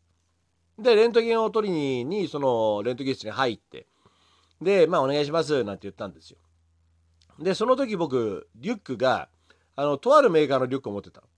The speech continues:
すると、「あ、これ、はい、これ僕の友達持ってますよ」。「あ、そうですか。いや、使いやすいですよね。背中涼しくて」って、「あ、そっか、肩紐メッシュですもんね」なんて盛り上がったの。そのレントゲン技師さんと。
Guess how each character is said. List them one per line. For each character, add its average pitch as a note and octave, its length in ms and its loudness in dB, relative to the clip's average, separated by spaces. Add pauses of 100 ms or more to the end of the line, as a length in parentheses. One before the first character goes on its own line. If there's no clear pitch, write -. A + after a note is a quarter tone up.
(420)
す - 120 -12
る G#3 60 -6
と、 F#3+ 180 0
「あ、 A#3 300 8
こ E3 240 -2
れ、 B3 320 4
は G3+ 320 2
い、 C3+ 100 -2 (360)
こ E3+ 120 0
れ F3 160 6
僕 D#3+ 200 2
の B3 100 6
友 A#3 180 2
達 B3+ 140 6
持 C4+ 100 6
っ - 40 4
て - 80 -4
ま F#3+ 120 4
す C#3+ 80 -4
よ」。 A#2 200 2 (140)
「あ、 E3+ 160 -2
そ B3 240 -2
う - 20 0
で A#3+ 80 4
す - 100 -6
か。 C#3 100 -6
い A#2+ 80 -8
や、 A#2+ 120 -6
使 - 240 -4
い - 20 4
や B3+ 100 4
す C4+ 60 -8
い C#4 60 -4
で A3+ 40 -6
す E3 80 -10
よ C#3+ 60 -4
ね。 B2+ 260 -6 (440)
背 F#3 160 -4
中 A#3 160 0
涼 A3+ 180 -4
し G3 80 -8
く - 80 -14
て」 D3 140 -4
っ - 20 -12
て、 - 140 -14
「あ、 G3 280 0
そ G3+ 180 -12
っ G3 60 -16
か、 D3+ 120 -6
肩 - 340 -14
紐 C#4+ 300 -4
メ D4 100 -4
ッ - 20 -8
シ D#4 120 -10
ュ - 20 -6
で A#3+ 80 -2
す G3+ 100 -6
も E3 80 -4
ん D#3 40 -2
ね」 D#3 100 0
な B2+ 80 -2
ん - 20 -4
て G2+ 60 -18
盛 G#2+ 140 -4
り C3 60 0
上 C#3 40 2
が C#3 60 4
っ B2 40 -2
た - 120 -20
の。 - 60 -20 (760)
そ C3+ 160 -6
の C3 140 4
レ C#3 140 2
ン C3+ 40 -6
ト C#3 100 0
ゲ C3+ 100 2
ン C3 40 -4
技 C3+ 100 -2
師 - 60 -12
さ D#3+ 120 -12
ん - 60 -20
と。 - 140 -20